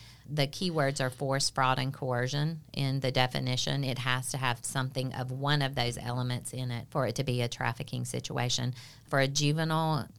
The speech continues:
you do not have to prove force, fraud, and coercion,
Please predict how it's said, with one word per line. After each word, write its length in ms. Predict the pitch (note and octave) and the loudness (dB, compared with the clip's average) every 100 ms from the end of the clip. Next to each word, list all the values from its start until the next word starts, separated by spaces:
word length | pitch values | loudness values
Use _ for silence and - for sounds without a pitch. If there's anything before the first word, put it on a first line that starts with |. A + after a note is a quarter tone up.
| - | -4
you 160 | D#3+ | 0
do 180 | D3 D3 | 4 4
not 220 | D3 C3 | 4 2
have 200 | C#3 B2+ - | 0 -2 -2
to 80 | |
prove 400 | B2 - B2+ C#3 | -4 -2 0 -2
force, 340 | D#3 D#3+ D#3+ - | -4 -4 -4 -2
fraud, 240 | D#3+ D#3+ | -2 0
and 120 | E3+ | -2
coercion, 540 | D3+ E3 E3 E3+ F#3 | -4 -4 -4 -2 -2